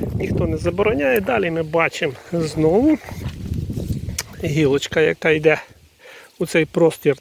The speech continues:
де немає, немає інших гілок, ми її залишаємо. І знову відриваємо, залишаючи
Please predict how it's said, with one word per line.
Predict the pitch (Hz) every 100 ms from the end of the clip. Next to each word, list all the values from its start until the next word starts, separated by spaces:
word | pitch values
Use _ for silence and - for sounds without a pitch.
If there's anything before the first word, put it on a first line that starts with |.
| -
де | 175 151
немає, | 143 165 170 165 147 143 139 _ - - - - - _
немає | - 165 170 160 143 135 - - - -
інших | 202 160 - 147
гілок, | 139 165 247 370
ми | 190 226
її | 202
залишаємо. | 143 - 185 202 180 - 180 170 165 - - - - - -
І | 233
знову | 311 147 170 196 180 165 - - - - - - - - - - - -
відриваємо, | 160 160 165 180 247 220 - - -
залишаючи | 160 156 - 170 160 - 160